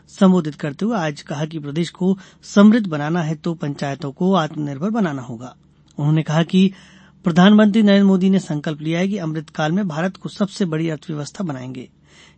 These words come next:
केंद्रीय बजट में ग्रामीण विकास के प्रावधान में ग्यारह प्रतिशत की वृद्धि हुई है। ग्रामीण अर्थव्यवस्था को मजबूत करने के लिए सतत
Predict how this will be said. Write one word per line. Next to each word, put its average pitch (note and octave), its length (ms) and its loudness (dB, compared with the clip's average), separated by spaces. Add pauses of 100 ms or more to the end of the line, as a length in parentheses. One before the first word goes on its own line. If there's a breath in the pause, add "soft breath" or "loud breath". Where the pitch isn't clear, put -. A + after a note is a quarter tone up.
केंद्रीय G#3 320 8
बजट G3+ 260 4
में G3+ 140 0
ग्रामीण F3 300 2
विकास D#3+ 340 -4
के - 100 -10
प्रावधान D3 460 -6
में F#3+ 140 -4
ग्यारह D#3+ 240 -2
प्रतिशत D#3 400 -10
की D3+ 120 -12
वृद्धि C3+ 280 -12
हुई D3+ 220 -8
है। C3+ 200 -12 (560 soft breath)
ग्रामीण F3+ 380 6
अर्थव्यवस्था D#3+ 640 -6
को F3 120 -10
मजबूत D#3 360 -4
करने D3 280 -8
के F3+ 120 -8
लिए F3+ 40 -4
सतत E3 300 -8